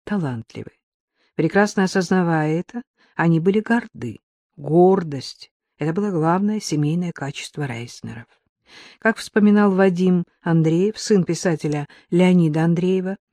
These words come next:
прекрасно знавший эту семью, гордость шла Рейснерам, как мушкетерам Александра Дюма плащ и шпага. Еще вспоминали, что всем Рейснерам была свойственна игра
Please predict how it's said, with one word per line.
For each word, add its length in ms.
прекрасно 520
знавший 400
эту 140
семью, 440
гордость 840
шла 600
Рейснерам, 840
как 240
мушкетерам 720
Александра 640
Дюма 400
плащ 560
и 100
шпага. 540
Еще 260
вспоминали, 560
что 260
всем 440
Рейснерам 680
была 200
свойственна 560
игра 560